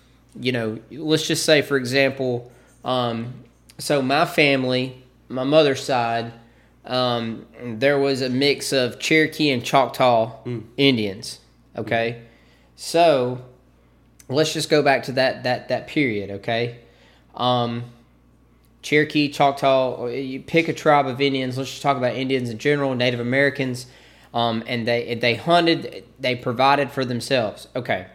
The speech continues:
Speaker 1: so each tribe had a territorial region in which they kind of had to themselves, right? Certain tribes would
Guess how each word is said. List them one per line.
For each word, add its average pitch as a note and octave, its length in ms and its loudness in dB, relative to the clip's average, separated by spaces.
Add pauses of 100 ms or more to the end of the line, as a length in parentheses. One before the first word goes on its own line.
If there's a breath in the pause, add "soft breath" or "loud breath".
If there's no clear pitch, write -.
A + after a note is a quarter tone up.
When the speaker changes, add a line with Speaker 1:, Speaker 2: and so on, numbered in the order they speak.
(140)
Speaker 1:
so B2 380 0 (400 loud breath)
each - 240 0
tribe E3+ 360 6
had C#3 180 0
a A2+ 60 -2
territorial D#3 680 0
region A2+ 640 -2
in A#2+ 220 -4
which C3+ 340 0
they C3+ 380 4
kind C3 340 -4
of B2 300 -4 (200)
had B2+ 300 0
to B2+ 100 -6
themselves, A2+ 760 -2
right? A#2 280 0 (480 loud breath)
Certain E3 580 0
tribes C#3+ 840 -2
would C3+ 760 0